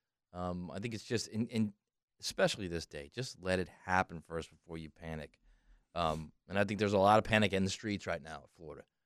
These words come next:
There really is, because, look, the, uh, the, the reality is the idea of keeping Billy Napier was keeping him because he had this great recruiting class coming in. And now there's guys that may or may not be flipping. And now there's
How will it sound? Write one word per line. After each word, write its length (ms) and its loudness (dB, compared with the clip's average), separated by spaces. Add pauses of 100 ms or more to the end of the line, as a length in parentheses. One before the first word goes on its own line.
(220)
There 120 4
really 260 6
is, 120 4
because, 460 0 (340)
look, 160 2
the, 120 8
uh, 180 12
the, 200 2 (200)
the 100 -2
reality 360 12
is 220 6 (800)
the 140 6
idea 380 12
of 100 4
keeping 420 -2
Billy 260 4
Napier 540 2 (840)
was 300 6
keeping 440 0
him 120 8
because 380 6
he 120 2
had 160 6
this 140 -4
great 280 -2
recruiting 400 -4
class 300 -8
coming 280 -16
in. 200 -20 (760)
And 160 0
now 480 12
there's 240 4
guys 360 6
that 220 0
may 200 8
or 60 8
may 120 6
not 200 4
be 100 -8
flipping. 400 -10
And 100 -6
now 160 4
there's 300 -2